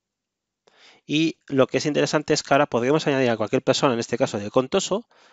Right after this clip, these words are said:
al canal compartido, independientemente de que formen parte del Team Host. Bueno, fijaros que la representación del canal compartido en el listado de canales es exactamente igual.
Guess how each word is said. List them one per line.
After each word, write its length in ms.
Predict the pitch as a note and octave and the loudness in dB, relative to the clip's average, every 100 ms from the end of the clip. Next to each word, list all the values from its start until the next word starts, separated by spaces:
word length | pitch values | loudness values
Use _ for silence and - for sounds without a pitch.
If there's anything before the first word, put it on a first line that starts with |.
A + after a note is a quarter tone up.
| _ | _
al 140 | - A#2 | -8 -4
canal 220 | A2 A2 | -4 -2
compartido, 600 | A2+ G2+ G#2 - G2 C#3 - | -4 -4 -6 -8 -14 -14 -6
independientemente 840 | C#3 B2+ B2 B2+ B2+ C#3 E3 F3 | -2 2 2 0 0 0 0 0
de 140 | D#3 | 0
que 200 | C3 C#3+ | 0 -2
formen 380 | - - B2+ A#2+ | -2 0 0 0
parte 280 | C3 C3 D3 | -2 -2 -2
del 260 | A#2+ C3+ - - - - - | 0 -2 -4 -16 -20 -10 -2
Team 180 | C3 A2 | -2 -2
Host. 320 | G2+ - - - | -8 -12 -14 -10
Bueno, 260 | B2 G#2+ | -6 -4
fijaros 260 | G#2+ B2+ C#3+ | -2 0 2
que 100 | D#3 | 4
la 80 | B2+ | 2
representación 480 | B2+ B2+ B2 C3 C3 | 2 -2 -2 -2 -4
del 100 | A2 | -2
canal 200 | A2+ G#2+ | -4 -4
compartido 540 | A#2 A#2 - B2+ G2 - - _ - | -4 -4 -2 -4 -4 -14 -20 _ -8
en 120 | A#2 | -6
el 100 | G#2+ | -4
listado 260 | G2+ - | -4 0
de 60 | A2+ | 0
canales 260 | A#2+ B2 G2+ | 0 0 -2
es 60 | |
exactamente 500 | - A#2+ A#2 A2 A2+ | -6 -6 -4 -4 -2
igual. 240 | D#3 F3 | 0 0